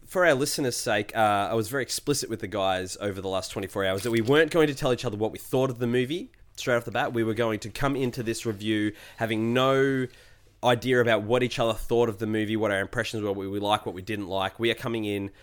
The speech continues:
cold. You are listening to this as we are telling each other for the first time what we thought of the movie. So I'm gonna start with you, Tom, 'cause you were the first out of us to see the movie. Thoughts, feelings,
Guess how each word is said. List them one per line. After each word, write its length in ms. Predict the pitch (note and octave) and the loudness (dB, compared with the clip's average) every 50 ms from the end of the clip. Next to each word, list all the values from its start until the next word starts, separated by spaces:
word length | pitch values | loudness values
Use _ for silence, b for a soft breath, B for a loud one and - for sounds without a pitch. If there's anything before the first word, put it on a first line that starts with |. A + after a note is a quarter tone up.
| b b b | b b b
cold. 440 | - - D3 C#3 C3+ C#3 C#3 B2 - b b b b b b b _ - | 2 4 6 6 6 4 2 0 -6 b b b b b b b _ -6
You 180 | A2+ B2+ D3 D#3+ | -2 2 4 4
are 40 | |
listening 300 | D#3+ D#3 D3+ - E3 D3 C#3 | 4 4 2 2 0 0 0
to 100 | D3+ C#3+ | 0 0
this 460 | C3+ C#3+ C#3+ C#3 - - - - - _ _ _ _ _ _ - | 0 0 -2 -2 -4 -6 -6 -8 -12 _ _ _ _ _ _ -4
as 160 | A#2 A#2+ G#2 | -4 -2 -2
we 180 | G#2+ B2 C3 C3 | 0 2 2 2
are 60 | B2+ | 2
telling 320 | B2 - - A#2+ A#2 A#2 A#2 | 0 0 0 0 2 2 0
each 140 | G#2+ - A#2+ | -2 -2 -2
other 140 | A2+ A2+ A2 | -2 -2 -2
for 120 | - A2+ | -4 -6
the 80 | G2+ G2+ | -8 -8
first 280 | - - A2+ G#2+ - - | -6 -4 -4 -4 -4 -4
time 220 | A2+ G#2 G2 F#2+ | -4 -4 -4 -4
what 120 | G#2 - | -4 -6
we 80 | - G2 | -6 -6
thought 200 | - A2+ G#2 G2 | -4 -4 -4 -2
of 60 | F#2 | -4
the 60 | G2 | -4
movie. 240 | F#2+ G2+ F#2 F#2 F#2+ | -4 -4 -4 -4 -6
So 140 | - - B2+ | -4 -2 0
I'm 40 | C#3 | 0
gonna 100 | E3 F3 | 0 2
start 180 | - A3+ F#3+ | 4 4 4
with 120 | D#3+ C#3+ C#3+ | 4 2 2
you, 300 | F3+ F3 E3 D#3+ D3+ D3 - - - - | 4 4 4 4 4 0 -4 -20 -16 -6
Tom, 320 | - D#3 C3+ B2 A2 G#2 | 0 2 2 2 0 -2
'cause 180 | - A#2 G#2+ A2 | -4 -6 -6 -4
you 100 | C3+ C3+ | -2 0
were 180 | C3+ C3 B2 | 0 0 0
the 80 | A#2 A#2 | -2 -4
first 380 | - - C3 A#2+ A#2+ A#2+ - - | -4 -2 0 0 0 0 -2 -4
out 160 | G#2+ A2+ A2 G#2+ | 0 0 0 0
of 80 | G2+ | 0
us 180 | G#2 G2 - - | -4 -6 -6 -8
to 100 | - G#2+ | -8 -6
see 220 | - - D#3+ E3+ | -2 0 0 2
the 100 | E3+ C#3+ | 2 0
movie. 360 | A#2 G#2+ G#2 G2 G2 G2 G2 B B B B B B B B | -2 -2 -2 -4 -4 -8 -12 B B B B B B B B
Thoughts, 600 | - - - E3 D3+ D3 B2+ - - - - - - - - | -10 4 6 6 8 8 6 0 -2 -4 -4 -4 -8 -10 2
feelings, 720 | - D3 D3+ C#3 C3 B2+ A#2+ A2+ G#2+ G2+ G2 - - - | 4 6 6 6 6 4 2 0 0 -4 -4 -6 -8 -8